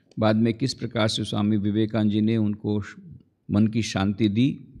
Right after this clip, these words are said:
ये सब बातें हमने कही है, जिसका उल्लेख उसने अपनी पुत-, खुद की कहानी में, उसकी खाद-, खुद की आत्मकथा में कही है। उसी के माध्यम से हमको दूसरी एक कहानी मिलती है,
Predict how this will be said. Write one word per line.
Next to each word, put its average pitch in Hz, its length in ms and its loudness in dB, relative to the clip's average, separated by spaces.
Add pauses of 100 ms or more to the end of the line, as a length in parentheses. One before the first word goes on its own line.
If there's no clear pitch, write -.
(640)
ये 135 120 4
सब 139 160 0
बातें 113 320 2
हमने 113 200 4
कही 110 320 0
है, 151 140 0
जिसका 120 420 -4
उल्लेख 113 600 4
उसने 113 240 -2
अपनी 107 220 -2
पुत-, 104 640 -8
खुद 127 180 0
की 131 120 -4
कहानी 110 380 0
में, 107 140 -2
उसकी - 300 -6
खाद-, 101 380 -2
खुद 113 200 -4
की 127 120 -4
आत्मकथा 101 580 -2
में 101 140 -2
कही 92 360 -2
है। 92 160 -8 (1800)
उसी 143 220 4
के 214 140 4
माध्यम 135 460 4
से 151 140 0
हमको 123 260 0
दूसरी 123 360 0
एक - 160 -4
कहानी 113 260 0
मिलती 98 400 -2
है, 120 340 -4